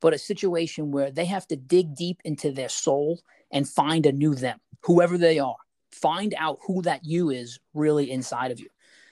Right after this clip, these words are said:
Now, it, it does hurt me in instances because, yeah, uh, I don't enjoy the moment. I'm always thinking about the next moment. I'm even thinking about during, you know, we're in training s-, a session on a Saturday. As we're doing it, I'm already thinking,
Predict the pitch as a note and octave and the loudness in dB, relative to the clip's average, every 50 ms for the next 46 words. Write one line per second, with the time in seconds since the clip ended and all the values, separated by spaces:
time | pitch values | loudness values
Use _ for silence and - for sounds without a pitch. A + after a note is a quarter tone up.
0 | _ _ _ D3 C#3+ D3 D3+ C#3+ C3+ - _ _ _ _ _ _ _ _ _ - | _ _ _ -2 -2 0 -2 -2 -4 -8 _ _ _ _ _ _ _ _ _ -4
1 | D3 - - D#3 C#3+ - - E3 D#3 - - F#3 F#3 - - F3+ G#3+ F#3+ F#3+ F3 | -2 0 -2 -4 -4 -2 -2 -2 2 4 4 4 4 4 4 4 4 4 2 -2
2 | D#3+ D3+ D#3 D#3 D3 - D3+ C#3+ - D#3 C3+ - D3 C3+ - - D3+ C3 C3 D3 | -2 0 0 -2 -2 -6 -8 -8 -8 -8 -6 -6 -8 -8 -4 -6 -6 -4 -2 -2
3 | D#3+ C#3+ - _ _ - C3+ C3+ C3+ B2+ B2 - _ _ _ _ - C3+ C#3 D3+ | -2 -2 -4 _ _ -8 -6 -4 -4 -6 -6 -10 _ _ _ _ -8 -4 -2 -2
4 | D#3+ E3 - - D#3+ D3 C3+ C#3+ C#3+ C#3 C#3 C3 B2 B2 A#2+ A#2 A2 - - _ | -2 -2 -4 -4 -6 -2 0 2 2 2 0 0 -4 -4 -6 -8 -10 -16 -20 _
5 | _ - C#3 D3 D#3+ D#3+ D3+ - - - D#3 D3+ E3 D3+ C#3+ C#3 C#3+ C#3 - - | _ 0 4 6 6 6 6 4 4 2 2 4 4 4 4 4 2 2 0 -2
6 | C3+ C#3+ D3 D3+ - - D3 B2+ A2+ G#2+ G#2+ - A#2+ C3 D#3+ F3+ E3 D#3+ D3 - | 0 0 0 -2 -2 -4 -4 -4 -4 -6 -10 -12 -6 -2 -2 0 0 -2 -2 0
7 | F3 E3+ D3+ E3 D#3+ C#3+ D3 D3 C#3 C#3+ - D#3 D3+ D3 C#3+ C#3 C3+ - - - | 0 0 2 0 0 2 0 0 -2 -2 -2 0 2 2 2 0 -2 -4 -10 -20
8 | - _ _ - D#3 D#3 D3 D3 D3+ F3 F3 E3 D3+ - - F3+ E3+ F3 E3+ E3 | -20 _ _ 2 4 4 4 4 4 4 4 4 2 0 -4 -4 -4 -4 -4 -4
9 | D3 - - - - - - F#3+ F3 - - D#3+ D#3 D3+ D3 C3 - - - E3 | -6 -8 -10 -12 -12 -4 -2 -2 -2 -2 -2 -2 0 0 -2 -2 -4 -4 -2 -2
10 | E3+ F#3 E3+ C#3+ C3+ B2+ B2+ B2+ D3 D#3+ D3 D#3 E3 C#3 B2+ F3 G3 A#3+ G#3+ D#3+ | 0 0 -2 -2 -4 -4 -4 -4 -4 -4 -2 -2 -4 0 2 4 4 4 4 2
11 | C3 B2+ C3+ - - C#3+ D3+ D#3 D#3 D#3 D#3 D3+ D3+ C#3+ - E3 D#3+ D3 - C#3 | -2 -6 -8 -6 -6 -4 0 4 6 6 6 4 2 -2 -6 -6 -8 -6 -6 -8
12 | C3+ C3 | -8 -10